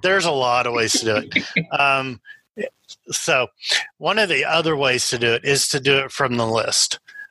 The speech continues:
Speaker 1: Uh, so we're in the user test data. If you, uh, click on the hamburger, if you don't have V,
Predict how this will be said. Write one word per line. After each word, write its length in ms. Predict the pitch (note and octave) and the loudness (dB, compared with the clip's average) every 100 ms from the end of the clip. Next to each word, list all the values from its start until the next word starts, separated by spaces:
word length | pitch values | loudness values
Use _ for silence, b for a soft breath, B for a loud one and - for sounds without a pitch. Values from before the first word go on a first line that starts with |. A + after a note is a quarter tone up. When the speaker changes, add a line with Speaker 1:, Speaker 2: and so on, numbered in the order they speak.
| - | -4
Speaker 1:
Uh, 220 | B2+ B2 | 0 0
so 460 | A#2 E3+ D3 B2 - | -2 0 0 0 -4
we're 440 | D#3 D3 C#3 D#3 E3+ | -6 -6 -2 0 2
in 140 | E3 | 0
the 220 | D#3+ D#3 | -2 0
user 320 | C#3 D3+ D3+ E3 | 0 2 2 2
test 380 | D3+ C3 - | 0 0 0
data. 320 | B2+ A2+ A2+ A2+ _ B B B B | 0 2 2 -2 _ B B B B
If 240 | C#3 C3+ - | 0 0 0
you, 480 | C#3+ C#3 C3+ C3 C3+ | 0 2 2 2 0
uh, 580 | C3+ B2+ B2 A#2 A2+ G#2+ B B B B _ _ _ _ _ _ _ _ | 0 2 2 2 0 -2 B B B B _ _ _ _ _ _ _ _
click 200 | F#3 F3 | 0 2
on 100 | F3 | 2
the 80 | E3+ | 2
hamburger, 540 | D#3 D#3 D3 D3+ F#3 - _ _ _ B B B C3 | 2 2 2 2 0 -2 _ _ _ B B B 0
if 120 | A#2+ | 0
you 100 | C3+ | 2
don't 180 | C#3+ D3 | 2 2
have 200 | D3 C3 | 2 0
V, 560 | C3+ C#3 C#3+ C3 A#2+ | 2 2 2 0 -4